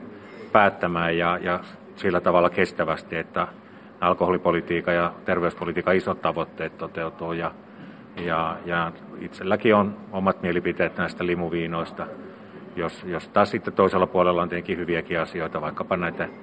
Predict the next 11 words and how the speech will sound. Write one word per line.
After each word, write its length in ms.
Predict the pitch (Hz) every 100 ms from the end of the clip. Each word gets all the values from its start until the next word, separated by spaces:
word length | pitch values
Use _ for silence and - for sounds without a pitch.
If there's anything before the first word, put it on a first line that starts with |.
| -
suoramyyntien, 960 | - 92 85 85 82 82 85 82 80 80 - - - -
tilaviinien 880 | 87 85 82 92 87 87 85 82 82
tai 200 | 82 80
tilajuomien 920 | 90 80 85 85 87 85 82 82 82
tai 340 | - 85 85 -
pienpanimoiden 720 | 92 87 87 85 82 82 85
tuotteiden 480 | 85 82 - 82 82
tuomista 400 | - 85 - -
markkinoille, 580 | 80 - 87 82 80 - - -
kuluttajien 540 | 95 92 - 90 85
lähelle. 380 | 87 85 80